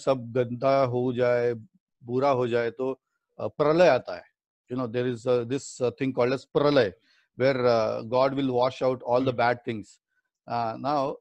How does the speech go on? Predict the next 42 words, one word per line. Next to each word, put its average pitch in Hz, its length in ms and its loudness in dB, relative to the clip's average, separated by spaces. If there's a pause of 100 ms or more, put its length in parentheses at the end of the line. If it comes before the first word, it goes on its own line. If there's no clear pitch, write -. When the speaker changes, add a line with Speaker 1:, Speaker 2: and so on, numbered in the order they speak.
Speaker 1:
in 135 120 -6
the 151 80 -2
current 147 280 -4
situation, 147 440 -8
I 135 200 -4
believe, 123 320 -6
now 120 180 -8
this 123 120 -10
is 120 140 -10
my 120 100 -2
thought 110 260 -6
process, 107 400 -12
uh, 104 140 -8 (120)
I 107 160 -6
would 101 200 -12
like 107 200 -10 (120)
to 113 140 -12
see, 123 360 -12 (500)
hear 143 220 0
your 151 120 2
views 123 240 -4
on 110 180 -6
that, 131 220 -8 (520)
uh, 127 140 -4 (120)
that 190 120 -2 (100)
only 190 300 -4
human 185 420 -2
being 185 240 -2 (100)
for 165 180 4
his 160 320 -4
or 147 140 -2 (100)
her, 139 420 -2 (440)
uh, 120 260 0
kind 139 240 -2
of 147 140 -2 (500)
ways 139 260 0
that 139 200 -2 (120)
we 135 140 -2
have 180 160 2
treated 160 340 -2
nature, 139 400 2 (120)
that 131 180 -6